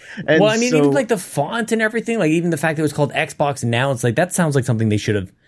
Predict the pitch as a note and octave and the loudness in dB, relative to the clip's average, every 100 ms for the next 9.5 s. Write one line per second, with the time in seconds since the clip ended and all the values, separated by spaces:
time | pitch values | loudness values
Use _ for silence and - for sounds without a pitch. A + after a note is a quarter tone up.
0 | _ _ - A2 D#3+ C#3 A2+ - C#3+ D3 | _ _ -2 0 2 2 0 2 2 4
1 | D3 C#3+ C#3 - C3 C#3 B2+ A#2 B2 C3 | 2 2 -2 -2 -4 -4 -4 -6 -4 -8
2 | G#3+ D#4 D#3 F#3 F#2 G#2 F2+ F#2+ - F#2+ | -6 -6 -4 -4 -2 -2 -2 -6 -6 -10
3 | - F2+ E2+ - D#2 C#2+ - _ _ - | -8 -10 -8 -12 -12 -14 -18 _ _ -8
4 | A#2 A#3+ A#3 F3 C#3+ C3+ C#3 - A#2+ A2+ | -2 0 2 2 2 0 -2 0 -2 -2
5 | B2+ G2+ _ _ A#2 - G#2 A2 G#2 A2 | -4 -6 _ _ -6 -4 -4 -4 -4 -4
6 | A#2+ - _ _ _ - G2 C#3 F3 F#2+ | -6 -10 _ _ _ -8 -4 -2 -4 -8
7 | - _ - G#2+ G2+ C#3 - G#2 G2+ G2+ | -16 _ -4 -2 0 -2 0 -2 0 -2
8 | G2+ G#2 G#2 G2+ - G2+ G2 F2+ F#2 F#2+ | -2 -2 -4 -6 -8 -10 -10 -12 -12 -14
9 | F#2+ C#3 B2 C3+ C#3+ | -8 -6 -6 -6 -6